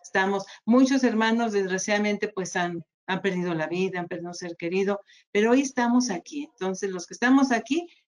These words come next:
sí a la vida, sí al amor, teniendo a Jesús como centro, ¿verdad? Sí a una esperanza activa, haciéndonos partícipes cada uno, la parte que nos toca hacer, hacerla con humildad, con sencillez, con optimismo.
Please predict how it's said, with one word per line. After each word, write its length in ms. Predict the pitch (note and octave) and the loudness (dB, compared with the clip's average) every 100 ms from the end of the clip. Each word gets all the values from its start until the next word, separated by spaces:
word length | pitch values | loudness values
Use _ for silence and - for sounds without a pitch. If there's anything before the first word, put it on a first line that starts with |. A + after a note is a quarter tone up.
| _ | _
sí 300 | - B3 A#3 | -2 4 4
a 80 | |
la 160 | A3+ G3 | 4 0
vida, 340 | E3 D3 C3+ - _ _ _ | -2 -6 -10 -12 _ _ _
sí 340 | - - B3 | -4 4 6
al 160 | A#3 A3 | 6 2
amor, 500 | F#3+ F#3+ A3+ E4+ - | 2 2 2 0 -2
teniendo 580 | G3 G3 G3+ G3+ G3+ G#3+ | 0 0 0 -2 -2 -4
a 60 | |
Jesús 580 | G#3 F#3 F3+ G3 G3 - | -4 -6 -6 -4 -4 -6
como 280 | - F3+ E3+ | -8 -8 -6
centro, 680 | - G#3 G#3+ C4+ F4 F#4+ _ _ _ | 0 2 2 2 0 -2 _ _ _
¿verdad? 420 | F3 E3+ G#3 D4+ - _ | -6 -2 -2 -2 -6 _
Sí 360 | - B3+ C#4+ F4 | -2 4 6 6
a 100 | A3 | 2
una 220 | A3+ B3 | 4 6
esperanza 600 | C4+ C4 G#3 G#3 G#3+ - | 4 2 0 2 2 0
activa, 560 | - - F#3+ E3+ D3+ C#3 _ - | 0 -2 -2 -2 -4 -12 _ -14
haciéndonos 580 | E3 G#3 G#3 A#3 B3 | -4 0 0 4 4
partícipes 840 | B3 F3 - G#3 G#3 A#3 A#3+ B3 - | 2 -4 -2 -4 -2 -4 0 -2 0
cada 320 | G3+ G3+ G3+ | -2 0 0
uno, 440 | G3+ G#3+ C4 F4 - _ | 0 2 0 -2 -8 _
la 180 | F#3 F#3+ | -4 -2
parte 340 | G#3 G#3+ A#3 | -2 0 -2
que 120 | A3+ | -2
nos 220 | F#3+ F3+ - | -4 -4 -4
toca 260 | G#3 A3 | -4 -2
hacer, 320 | G#3 - A#3+ - | -4 0 0 0
hacerla 640 | G3 - G#3+ F#3 D#3+ - | -4 -2 -2 -2 -6 -12
con 180 | - F#3+ | -8 -4
humildad, 460 | G3 F#3+ F3+ F3+ F3 - _ | -2 -2 0 -2 -2 -8 _
con 160 | F3+ | -10
sencillez, 760 | F3+ F#3 F#3 F#3+ E3+ F#3 E3+ - _ _ | -6 -6 -6 -6 -2 0 -2 -4 _ _
con 200 | F#3+ F#3+ | 0 0
optimismo. 920 | F3+ - F#3+ F#3+ G3 F#3+ E3+ D#3 | 0 0 2 4 4 2 -4 -6